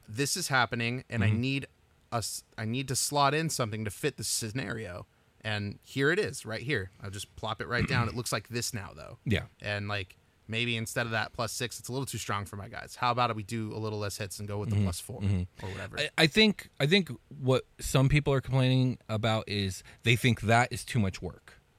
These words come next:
Speaker 2: like,
Speaker 1: Okay.
Speaker 2: everything you did. And I don't. For me, it's not. It's easy for me to do that, but it's also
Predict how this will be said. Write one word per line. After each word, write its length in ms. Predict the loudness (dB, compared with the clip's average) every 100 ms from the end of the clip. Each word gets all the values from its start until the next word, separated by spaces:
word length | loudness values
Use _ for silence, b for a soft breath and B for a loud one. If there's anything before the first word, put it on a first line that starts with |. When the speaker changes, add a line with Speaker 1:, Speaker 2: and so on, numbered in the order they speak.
| _ _ -4
Speaker 2:
like, 180 | -2
Speaker 1:
Okay. 100 | 2
Speaker 2:
everything 240 | 2 4 6
you 80 | 4
did. 200 | 2 0 B
And 340 | 6 6 6 2 _ -20 b b b b _ _ _
I 140 | 6
don't. 300 | 8 6 2 -4 _ -8
For 220 | 2 6
me, 160 | 8 8
it's 160 | 6
not. 320 | 4 4 2 -4 _ _ _ _ 0
It's 160 | 6
easy 220 | 8 8
for 140 | 6 4
me 100 | 4
to 100 | 2
do 140 | 0
that, 180 | -2 -6 0
but 180 | 4 4 2 _ -6
it's 140 | 0
also 260 | 2 2